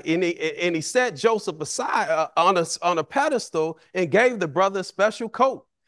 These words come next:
So how you think the rest of his brothers felt <laughs> seeing Joseph strutting around in his coat? You know, and then here was the thing. Joseph didn't do, like, manual labor. The brothers did all the manual labor.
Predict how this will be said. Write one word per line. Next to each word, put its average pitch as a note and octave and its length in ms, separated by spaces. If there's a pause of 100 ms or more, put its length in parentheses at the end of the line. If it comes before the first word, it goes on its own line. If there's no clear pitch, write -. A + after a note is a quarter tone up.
(200)
So F#3+ 140
how A#3+ 180
you A3+ 180
think A3+ 280
the G3+ 120
rest G#3+ 260
of F#3+ 100
his G3 140
brothers F#3 420
felt F#3 380 (240)
<laughs> - 300
seeing G#3 400
Joseph G#3+ 360
strutting G3+ 380
around F#3 600 (300)
in F3 120
his E3 220
coat? G3+ 400 (440)
You F#3 140
know, F#3 200
and E3+ 140
then G#3+ 220
here A#3 160
was A3 160
the F3+ 80
thing. D3+ 440 (380)
Joseph A3 540
didn't E3+ 360
do, G3 440 (320)
like, C#3+ 320
manual C#3+ 540
labor. D#3+ 480 (960)
The D#3+ 100
brothers C4+ 480
did A3 240
all G3 300
the D#3 140
manual E3 420
labor. C3 540